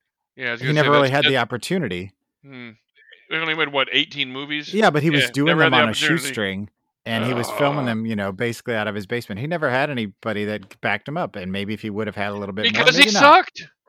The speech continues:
Speaker 2: You know, you never know.
Speaker 1: If he was any good, Hollywood would have backed him up. Like, Hollywood
Speaker 2: Eh.
Speaker 1: loves nothing more than backing up somebody who's gonna make them money, and they knew this guy was a stinker.
Speaker 2: And that, that may very well be true.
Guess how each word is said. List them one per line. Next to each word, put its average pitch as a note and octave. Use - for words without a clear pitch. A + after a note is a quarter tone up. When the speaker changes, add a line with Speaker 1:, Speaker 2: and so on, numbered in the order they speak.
Speaker 2:
You C3+
know, F2+
you D3+
never F#3+
know. G#3+
Speaker 1:
If G#3
he C4
was C#4
any C4+
good, B3
Hollywood A3
would G#3+
have G#3
backed F3+
him E3+
up. C3+
Like, C#3
Hollywood G3+
Speaker 2:
Eh. F#3
Speaker 1:
loves G3
nothing F3+
more E3+
than D3
backing C#3
up C#3
somebody C3
who's B2+
gonna B2+
make B2
them A#2+
money, G2+
and C3
they C3+
knew D3+
this D#3
guy C#3
was C3
a A#2
stinker. G#2+
Speaker 2:
And G3
that, F#3
that F3
may D3
very B2
well G#2
be F#2
true. C#2